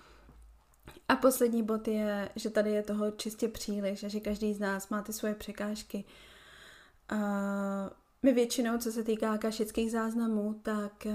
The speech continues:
na té kolektivní vrstvě, řekněme, že můžeme jít tak jako po povrchu, rozkrývat určitý věci, které se týkají jako velké většiny lidí. Ale,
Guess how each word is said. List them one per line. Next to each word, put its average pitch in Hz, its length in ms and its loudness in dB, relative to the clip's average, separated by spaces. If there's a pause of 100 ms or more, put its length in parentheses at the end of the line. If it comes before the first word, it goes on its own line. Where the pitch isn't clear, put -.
na 208 140 -2
té 220 160 0
kolektivní 220 680 2
vrstvě, 208 840 -2 (200)
řekněme, 226 440 -2
že 226 120 2
můžeme 220 400 0
jít 214 360 0
tak 220 240 -4
jako 208 680 2 (1200)
po 240 100 6
povrchu, 240 600 4 (800)
rozkrývat 226 1000 0
určitý 214 800 -2
věci, 208 420 -2
které 208 340 -2
se 208 140 -2
týkají 208 440 -2 (100)
jako 202 200 -6
velké 202 340 -4
většiny 214 420 -2
lidí. 202 500 -4 (1400)
Ale, 240 300 6